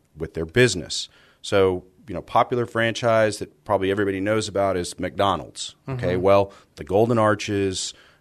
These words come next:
Speaker 1: uh, the name McDonald's, the names Big Mac, McChicken, or, you know, what, Chicken McNugget, you know,
Speaker 2: Right.
Speaker 1: whatever. These are all, all trademarks, okay? They're, they're, in my world, they're, they're source indicators.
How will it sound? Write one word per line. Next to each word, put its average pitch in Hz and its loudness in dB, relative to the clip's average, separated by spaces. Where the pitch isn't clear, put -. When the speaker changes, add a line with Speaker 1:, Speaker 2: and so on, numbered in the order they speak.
Speaker 1:
uh, 67 -14
the 80 -10
name 98 0
McDonald's, 98 0
the 78 -12
names 82 -6
Big 95 -2
Mac, 98 0
McChicken, 98 -4
or, 85 -4
you 85 -6
know, 87 -2
what, 92 0
Chicken 117 0
McNugget, 101 2
you 95 -2
know, 135 2
Speaker 2:
Right. 123 0
Speaker 1:
whatever. 113 4
These 151 0
are 175 4
all, 120 6
all 104 4
trademarks, 101 -2
okay? 98 -2
They're, 98 0
they're, 92 -4
in 80 -8
my 104 4
world, 104 2
they're, 92 -2
they're 90 -6
source 135 0
indicators. 82 -6